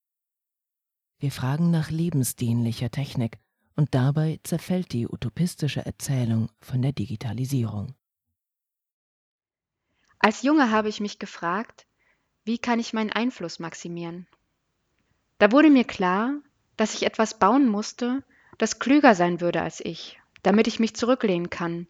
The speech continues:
Speaker 2: während dieses klügere Ding sich selbst weiter verbessert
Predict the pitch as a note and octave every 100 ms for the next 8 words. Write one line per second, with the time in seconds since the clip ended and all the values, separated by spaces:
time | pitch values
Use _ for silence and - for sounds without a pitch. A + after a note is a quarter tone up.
0 | _ - _ _ - F#3 F#3+ F#3+ G3+ F3+
1 | F3+ - _ _ _ - F#3+ G#3+ A3+ G3
2 | F#3 F#3+ G3+ A3 - - - A3 G#3+ G#3
3 | A3 - - G3 G3+ G#3+ A3 - G3 -
4 | D#3+ -